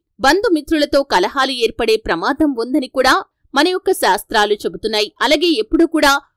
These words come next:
కొబ్బరి నూనెను దానం చేయకూడదు. అంటే మీ కుటుంబ సభ్యులకి కానీ, మీ యొక్క సన్నిహితులకి, బంధువులకి తప్ప బయటివారు ఎవరు అడిగినా కానీ కొబ్బరి నూనెను ఇవ్వకూడదు. ఈ విధంగా ఇస్తే కనుక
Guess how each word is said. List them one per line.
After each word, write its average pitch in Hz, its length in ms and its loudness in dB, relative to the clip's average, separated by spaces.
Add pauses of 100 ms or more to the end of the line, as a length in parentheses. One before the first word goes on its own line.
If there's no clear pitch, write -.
(160)
కొబ్బరి 339 380 2
నూనెను 285 320 0 (220)
దానం 208 380 0
చేయకూడదు. 214 480 0 (160)
అంటే 262 200 2 (440)
మీ 277 160 4 (120)
కుటుంబ 392 280 2 (120)
సభ్యులకి 285 520 0
కానీ, 254 200 0 (140)
మీ 214 120 -4
యొక్క 214 160 -2 (100)
సన్నిహితులకి, 277 640 0 (120)
బంధువులకి 254 580 -2
తప్ప 247 200 -2 (500)
బయటివారు 320 460 2 (160)
ఎవరు 240 240 -2
అడిగినా 277 320 0 (100)
కానీ 254 220 0 (340)
కొబ్బరి 339 360 2
నూనెను 277 320 -2 (180)
ఇవ్వకూడదు. 240 500 -4 (200)
ఈ 277 100 -2
విధంగా 285 280 -4 (100)
ఇస్తే - 280 -10
కనుక 285 220 -2